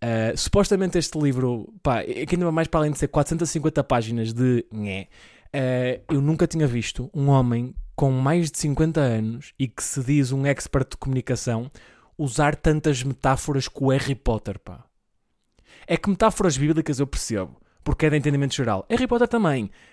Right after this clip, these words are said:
Mas bíblicas têm um bocadinho mais de nível. Tipo, foi escrito por santos.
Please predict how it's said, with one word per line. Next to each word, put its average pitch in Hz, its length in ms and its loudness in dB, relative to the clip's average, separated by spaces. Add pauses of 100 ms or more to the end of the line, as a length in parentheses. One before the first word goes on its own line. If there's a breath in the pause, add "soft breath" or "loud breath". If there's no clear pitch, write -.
(140 soft breath)
Mas 262 240 2
bíblicas 117 520 -4
têm 160 120 0
um 170 120 0
bocadinho 123 340 0
mais 139 260 0
de 147 80 -4
nível. 123 440 -2 (200 soft breath)
Tipo, - 200 -6
foi 151 80 0
escrito - 340 -4
por 131 140 -4
santos. 131 520 0